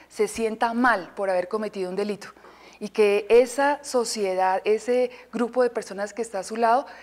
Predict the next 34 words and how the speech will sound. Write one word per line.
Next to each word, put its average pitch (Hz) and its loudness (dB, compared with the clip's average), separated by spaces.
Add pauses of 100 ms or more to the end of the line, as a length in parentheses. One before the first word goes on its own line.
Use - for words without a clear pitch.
(220)
se 214 0
dé 196 0
cuenta 226 0
que 233 -2
no 220 0
está 254 0
bien 262 0 (120)
hacer 208 -4
determinadas 190 -6
conductas, 202 -10 (260)
porque 190 -4 (100)
lo 202 2
daña 233 2 (100)
a 180 -2
él, 262 4 (360)
a 208 2
su 208 -6
familia 202 -4 (100)
y 220 -2
a 208 0
la 190 -6
comunidad. 175 -10 (540)
Y 208 -6
en 208 -4
eso 220 -4
es 233 -12
lo 240 -6
que 233 -6
yo 196 -8
creo 196 -8
que 226 -10
tenemos 190 -8
que 233 0
retornar, 185 -6